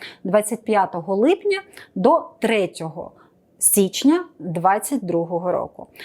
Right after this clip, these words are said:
Фактично зараз немає механізму щодо їх скасування, хоча по законодавству вони мають бути скасовані. Ті декларації із виправленнями, які подаються зараз, до кінця дії воєнного стану,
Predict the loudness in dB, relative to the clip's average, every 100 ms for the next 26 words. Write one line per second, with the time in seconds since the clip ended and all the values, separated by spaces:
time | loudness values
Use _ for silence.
0 | -10 -2 -2 2 0 4 2 2 0 2
1 | 2 2 -6 -6 -2 -2 -4 -8 -10 0
2 | 2 4 2 0 -4 -4 -2 0 -2 -2
3 | -6 -6 -6 0 2 0 -6 -10 -16 -16
4 | -16 _ 4 6 6 0 0 0 -2 -4
5 | -12 -12 -8 -6 -8 -6 -2 2 4 2
6 | -2 -8 -8 -8 -8 -6 -4 -6 -8 -16
7 | -18 _ _ _ _ -20 _ _ _ _
8 | _ _ 2 4 6 4 2 2 0 -2
9 | -6 -6 -4 -2 0 0 -2 -6 -8 -8
10 | -6 -6 -8 -6 -4 -2 -2 -2 -2 -4
11 | -6 -10 -12 -8 0 2 2 0 -8 -16
12 | -20 -20 _ 0 4 4 6 2 4 -2
13 | 0 0 0 -4 -4 -4 -6 -8 -4 -4
14 | -4